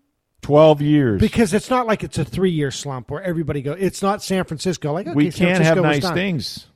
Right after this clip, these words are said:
Speaker 2: It, it's, it's a twelve-year slump where you think there's, there's something.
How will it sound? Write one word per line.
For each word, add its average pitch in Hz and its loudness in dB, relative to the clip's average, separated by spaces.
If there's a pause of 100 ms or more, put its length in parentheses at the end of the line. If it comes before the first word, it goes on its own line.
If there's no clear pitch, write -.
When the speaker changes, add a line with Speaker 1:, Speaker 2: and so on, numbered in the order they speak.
Speaker 2:
It, 196 -4
it's, 202 -6
it's 208 -2
a 180 -2
twelve-year 175 -2
slump 165 -6
where 156 -4
you 147 -4
think 139 -10
there's, 147 -6 (140)
there's 156 -4
something. 160 -6